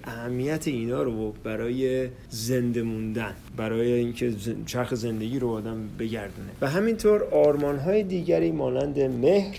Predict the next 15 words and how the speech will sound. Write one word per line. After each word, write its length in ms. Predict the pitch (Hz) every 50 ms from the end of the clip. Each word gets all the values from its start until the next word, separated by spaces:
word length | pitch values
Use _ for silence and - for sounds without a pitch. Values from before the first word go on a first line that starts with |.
| - - -
که 60 | 127
نشون 300 | 113 113 110 - - 139
می‌ده 380 | 135 135 131 120 131 131 131 123 -
سر 300 | - - 117 117 120 117
قولت 420 | 117 - - 123 123 120 120 113
باش، 520 | 104 - 143 160 165 180 175 - - - - -
سر 220 | - 117 117 117
پیمانت 540 | 113 - 120 110 110 110 113 113 113 110 107 107 113
باش، 500 | 135 143 151 156 151 - - - - - - - - 123
و 80 | 127 120
همینطور 680 | 113 135 143 143 143 135 - 143 143 143 143 143 135 127 - - - -
به 80 | 127 131
ما 160 | 127 139 139
یاد 300 | 139 135 139 151 156 156
می‌ده 380 | 156 143 131 123 123 120 120